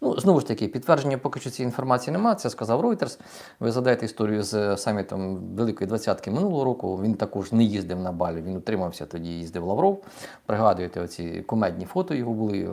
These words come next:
в туфлях з носками, да, і в шортах. Ну, менше з тим, це просто вам асоціацію навожу. Та сама історія зараз і з Південно-Африканською Республікою.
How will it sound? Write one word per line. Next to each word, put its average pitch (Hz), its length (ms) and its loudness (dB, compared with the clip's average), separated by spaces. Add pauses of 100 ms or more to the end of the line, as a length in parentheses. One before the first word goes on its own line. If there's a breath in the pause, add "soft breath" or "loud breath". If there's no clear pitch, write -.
(120)
в 90 340 0
туфлях 104 320 -4
з 90 100 -10
носками, 92 420 -2
да, 123 320 -4
і - 60 -6
в - 60 -10
шортах. - 480 -6 (280 loud breath)
Ну, 180 180 2
менше 120 260 2
з 113 60 -8
тим, 85 180 -8
це - 120 -4
просто 104 280 -2
вам 92 120 0
асоціацію 92 560 -4
навожу. 82 280 -6 (260 loud breath)
Та - 100 -2
сама 214 240 4
історія 180 440 2
зараз 147 320 4
і 127 80 0
з - 120 -10
Південно-Африканською 117 840 0
Республікою. - 600 -8